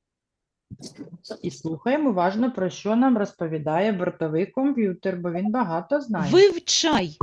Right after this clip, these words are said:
Speaker 2: історію свого роду.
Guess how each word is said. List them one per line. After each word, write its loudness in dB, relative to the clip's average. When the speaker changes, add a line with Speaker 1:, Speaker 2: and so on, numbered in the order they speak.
Speaker 2:
історію 0
свого -2
роду. -2